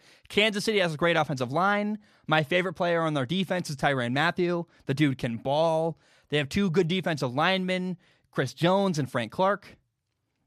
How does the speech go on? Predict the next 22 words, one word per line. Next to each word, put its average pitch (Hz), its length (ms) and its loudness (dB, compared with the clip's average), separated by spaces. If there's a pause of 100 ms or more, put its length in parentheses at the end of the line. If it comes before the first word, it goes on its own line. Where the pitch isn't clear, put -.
(200)
In 175 180 4
my 190 180 6
opinion, 185 480 2
the 131 60 -2
Kansas 220 340 -2
City 185 180 0
Chiefs 170 300 -4
are 143 180 -4
set 160 220 -2
up - 140 -2
to 170 120 -4
dominate 143 800 -2 (500)
in 139 160 2
twenty 143 300 -2
twenty. 131 340 -4
I 226 240 2
see 233 160 -4
them 202 160 0
going 156 380 -2
twelve 151 280 -2
and 135 140 -2
four. 135 400 -2